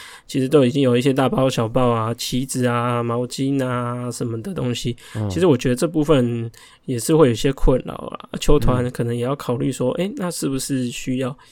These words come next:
Speaker 1: 去来支持一下这个行动支付的部分？但就是你可以考虑说，都同意用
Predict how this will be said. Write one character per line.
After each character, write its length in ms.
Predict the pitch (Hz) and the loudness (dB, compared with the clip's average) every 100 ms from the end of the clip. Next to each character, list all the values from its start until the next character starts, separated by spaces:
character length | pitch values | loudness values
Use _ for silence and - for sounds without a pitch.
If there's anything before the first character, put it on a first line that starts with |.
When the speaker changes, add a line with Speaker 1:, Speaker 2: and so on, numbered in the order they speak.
| _ _ _ _ | _ _ _ _
Speaker 1:
去 540 | - - 151 123 113 123 | -4 2 4 4 0 -4
来 360 | - 117 110 117 | -2 -4 -4 -6
支 340 | - 139 139 | -4 -2 -2
持 260 | 143 - 127 | -2 -4 -4
一 40 | |
下 200 | 113 135 | -2 0
这 120 | 123 127 | 0 -2
个 140 | 123 - | -2 -4
行 260 | - 127 | -4 0
动 200 | 147 135 | 2 2
支 180 | 120 131 | 2 -2
付 120 | 131 | -2
的 40 | 117 | -2
部 260 | 139 120 | -2 -4
分？ 260 | 117 127 127 | -2 -4 0
但 220 | 165 165 | 2 2
就 80 | 170 | 2
是 140 | 117 | 0
你 340 | 113 104 135 127 | 0 0 0 0
可 120 | 135 | 0
以 60 | 139 | 0
考 180 | 131 | 0
虑 140 | 123 147 | 0 2
说， 140 | 139 | 2
都 140 | 139 143 | 2 0
同 320 | - 117 131 | 2 2 2
意 180 | 147 151 | 2 4
用 220 | 135 | 2